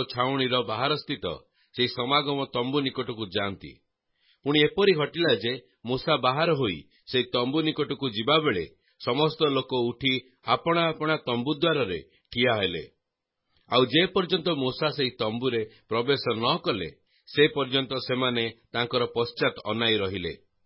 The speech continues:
ଏ ଉତ୍ତାରେ ମୂଷା ତମ୍ବୁରେ ପ୍ରବେଶ କରନ୍ତେ ମେଘସ୍ତମ୍ଭ ଓହ୍ଲାଇ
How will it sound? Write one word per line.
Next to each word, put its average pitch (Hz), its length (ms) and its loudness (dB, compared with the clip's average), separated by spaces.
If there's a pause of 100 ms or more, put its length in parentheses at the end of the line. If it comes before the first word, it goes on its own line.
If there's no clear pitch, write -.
(680)
ଏ 156 100 4
ଉତ୍ତାରେ 180 340 6
ମୂଷା 147 360 2
ତମ୍ବୁରେ 143 440 0
ପ୍ରବେଶ 123 440 -2
କରନ୍ତେ 120 440 -2 (420)
ମେଘସ୍ତମ୍ଭ 127 680 0
ଓହ୍ଲାଇ 127 500 2